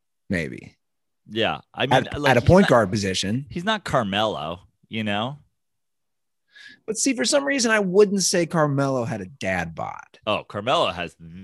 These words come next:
Speaker 2: has, I feel like, the prototypical N B A dad bod.
Speaker 1: Maybe because Carmelo's taller. You, you're right. Maybe it accentuates on Chris Paul 'cause he's shorter. Like, I was watching last game, and I'm thinking, man,
Speaker 2: Like,
Speaker 1: like,
Speaker 2: like, like, Chris Paul's short,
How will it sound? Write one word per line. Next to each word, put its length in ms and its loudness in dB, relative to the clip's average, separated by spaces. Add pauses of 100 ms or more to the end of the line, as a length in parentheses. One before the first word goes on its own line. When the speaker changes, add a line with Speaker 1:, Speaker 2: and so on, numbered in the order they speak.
(240)
Speaker 2:
has, 240 -6
I 100 -6
feel 240 -6
like, 180 -6
the 80 -12
prototypical 720 -6
N 180 -10
B 140 -10
A 120 -10
dad 300 -12
bod. 100 0
Speaker 1:
Maybe 380 6
because 400 4
Carmelo's 520 2
taller. 840 2 (360)
You, 100 -2
you're 220 6
right. 220 4
Maybe 240 6
it 40 6
accentuates 800 0
on 300 -4
Chris 200 -2
Paul 240 4
'cause 120 -8
he's 160 -8
shorter. 680 0 (2250)
Like, 120 -6
I 80 4
was 120 0
watching 400 4
last 280 -2
game, 120 -4
and 80 -4
I'm 80 -10
thinking, 240 -6
man, 320 2
Speaker 2:
Like, 20 -8
Speaker 1:
like, 180 -12
Speaker 2:
like, 260 -4 (220)
like, 300 -8 (220)
Chris 180 -4
Paul's 340 -2
short, 400 -2